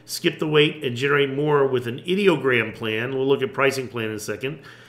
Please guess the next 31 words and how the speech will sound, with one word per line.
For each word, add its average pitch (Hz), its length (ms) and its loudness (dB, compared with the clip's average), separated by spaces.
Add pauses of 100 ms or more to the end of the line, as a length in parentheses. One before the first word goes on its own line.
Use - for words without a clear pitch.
(160)
Generations 160 640 2
are 131 60 2
public 156 440 -2
by 143 160 2
default. 170 560 2
You 135 100 -10
can 127 100 -8
generate 127 360 -2
private 151 460 0
images 147 400 -4
with 123 140 -6
Ideogram 110 580 -6
Plus. 170 460 0 (480)
Get 156 180 0
premium 156 380 0
features 117 400 -8
with 110 160 -6
a 107 40 -8
subscription. 151 600 -6
All 160 60 -4
right, 147 140 2
well, 151 120 -2
let's 156 100 -4
take 156 160 -4
a 170 60 0
look 175 160 -2
at 156 160 -12
what 175 180 -8
the 185 80 -6
plans 269 420 -6
are. 95 160 -6